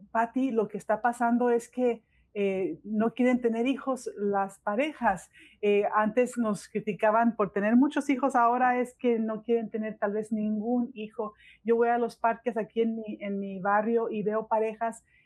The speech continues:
eh, no con hijos, sino con tal vez uno, dos, tres o cuatro perritos,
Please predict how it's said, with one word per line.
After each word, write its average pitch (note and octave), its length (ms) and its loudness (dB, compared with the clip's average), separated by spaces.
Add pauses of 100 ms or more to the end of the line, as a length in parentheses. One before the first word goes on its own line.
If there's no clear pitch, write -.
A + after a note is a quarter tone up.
(140)
eh, G#3 240 2
no C4+ 200 4
con D4 200 4
hijos, C#4+ 340 -4
sino A3+ 300 -2
con A3 400 -4
tal A3 140 0
vez A#3 280 0
uno, B3 260 2
dos, A#3+ 260 0
tres B3 180 -2
o G#3+ 100 -4
cuatro B3+ 380 0
perritos, B3 680 -2